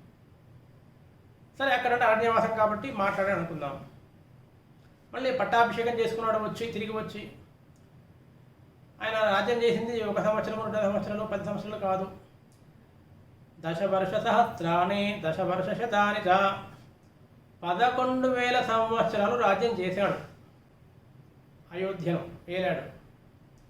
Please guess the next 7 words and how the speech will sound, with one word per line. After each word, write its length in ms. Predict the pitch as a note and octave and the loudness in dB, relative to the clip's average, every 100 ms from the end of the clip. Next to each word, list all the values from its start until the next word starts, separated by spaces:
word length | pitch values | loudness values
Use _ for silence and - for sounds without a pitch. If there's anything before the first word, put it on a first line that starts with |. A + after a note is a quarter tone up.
| - | -18
దశ 260 | D#3+ F3 F#3 | -6 -4 -2
వర్ష 540 | G3 D#3+ F3 E3+ F#3+ | -2 -2 -4 -2 -2
సహస్రాణి, 760 | F3+ E3+ E3+ - E3+ D#3+ F3+ C4 | 2 0 0 -2 -2 -2 -4 -4
దశ 200 | D#3+ F3+ | -4 -2
వర్ష 380 | D#3+ D3+ D3+ - | -2 -4 -6 -8
శతాని 460 | D#3+ D#3 D3 C#3+ | -6 -6 -6 -4
చ. 160 | F3 - | -2 -2